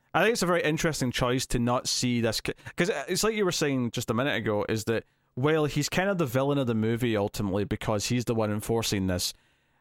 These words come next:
He doesn't necessarily like that he's doing it, and I think in a, in a weird way,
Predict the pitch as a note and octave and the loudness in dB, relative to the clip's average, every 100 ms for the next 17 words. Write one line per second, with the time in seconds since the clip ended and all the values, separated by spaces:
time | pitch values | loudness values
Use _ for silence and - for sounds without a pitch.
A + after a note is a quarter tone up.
0 | _ - C3+ D#3 D#3 C#3+ C3+ C3+ B2+ G#2+ | _ 0 0 2 0 0 0 2 2 2
1 | B2+ C3+ A#2 A2 - C3 F3 G#3+ - _ | 0 -2 -2 -2 0 0 2 0 -4 _
2 | _ - C#3+ D3 F3+ F#3 - C#3 D3 D3 | _ -2 0 2 0 -2 0 0 0 0
3 | D3 C3 D3+ C3+ A#2 C3+ A#2+ G#2+ G2 | 0 2 0 0 0 2 2 0 -2